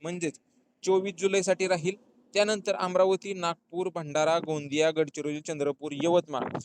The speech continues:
या सर्व जिल्ह्यातून उद्यासाठी दुपारनंतर किंवा संध्याकाळच्या वेळी मध्यम ते मुसळधार पावसाचा अंदाज चोवीस जुलैसाठी म्हणजेच उद्यासाठी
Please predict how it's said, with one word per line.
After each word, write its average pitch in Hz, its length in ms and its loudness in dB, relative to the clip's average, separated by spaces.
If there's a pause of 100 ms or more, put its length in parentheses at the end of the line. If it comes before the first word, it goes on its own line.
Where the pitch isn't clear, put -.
(180)
या 180 200 2
सर्व 196 260 4
जिल्ह्यातून 180 520 0 (360)
उद्यासाठी 185 520 0 (500)
दुपारनंतर 190 760 2
किंवा 185 180 0
संध्याकाळच्या 156 560 2
वेळी 147 260 0 (340)
मध्यम 170 480 -4
ते 196 160 -4
मुसळधार 165 500 2
पावसाचा 147 480 -2
अंदाज 131 280 0 (720)
चोवीस 185 340 0
जुलैसाठी 180 440 -2
म्हणजेच 175 320 -6
उद्यासाठी 165 560 -2